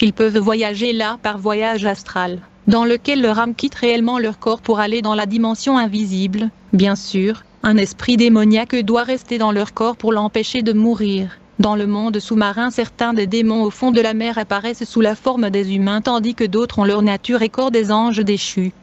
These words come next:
Ils apparaissent comme des dieux et des déesses. Certains sont comme des anges de lumière, tandis que d'autres ressemblent à des monstres mystiques. En fait,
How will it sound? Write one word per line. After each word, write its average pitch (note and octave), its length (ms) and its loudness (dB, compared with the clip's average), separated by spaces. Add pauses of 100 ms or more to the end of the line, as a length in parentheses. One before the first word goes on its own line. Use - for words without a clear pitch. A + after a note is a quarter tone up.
(100)
Ils G#3 180 2
apparaissent G#3 500 -4
comme G3+ 220 0
des G#3 140 2
dieux A3+ 200 2
et G#3+ 60 4
des F#3+ 140 2
déesses. F3 640 -2 (200)
Certains A3 380 0
sont B3+ 240 0
comme A3 200 2
des G#3+ 220 2
anges A3 320 2
de G3+ 80 2
lumière, F#3 640 0 (160)
tandis A3 300 0
que A#3 100 0
d'autres A3+ 380 0
ressemblent G#3 500 -2
à F#3+ 80 2
des G3 140 0
monstres F#3 540 -2
mystiques. G#3+ 680 -4 (160)
En G#3+ 160 -2
fait, - 440 -6